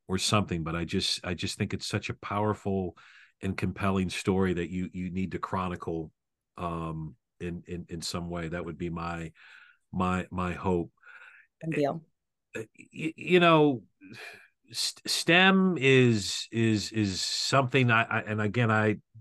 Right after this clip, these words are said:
Speaker 1: how, how did you fall into it? What, what led you, y-, you know, I know, I know you, y-, y-, you know, you're, you're a, as you mentioned in, in your notes to me, a seasoned educator. I love how you frame that.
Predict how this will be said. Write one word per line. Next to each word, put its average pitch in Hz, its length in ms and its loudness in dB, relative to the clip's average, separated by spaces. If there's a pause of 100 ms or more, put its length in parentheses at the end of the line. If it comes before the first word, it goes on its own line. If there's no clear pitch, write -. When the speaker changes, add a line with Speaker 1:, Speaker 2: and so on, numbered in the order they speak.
Speaker 1:
how, - 240 4
how 175 200 4
did 240 180 0
you 208 80 4
fall 139 380 2
into 107 500 -2
it? - 180 -14 (400)
What, 123 280 2
what 127 260 4
led 127 340 4
you, 127 500 4 (460)
y-, 120 160 -8
you 135 120 0
know, 139 80 6
I 143 100 8
know, 175 160 8
I 147 160 2
know 170 200 4
you, 151 360 2 (340)
y-, 131 160 -8
y-, 135 200 0
you 131 180 2
know, 123 120 4
you're, 117 260 4
you're 120 340 2
a, 113 220 2
as 107 180 -2
you 117 120 0
mentioned 123 380 0
in, 113 160 -2
in 110 260 -4
your 107 120 0
notes 113 320 2
to - 80 -2
me, 110 160 0
a 95 160 -2
seasoned 139 800 -2
educator. 101 600 -6
I 82 40 -10
love 101 220 -2
how 101 80 -6
you 98 180 -2
frame 87 360 -8
that. 78 260 -12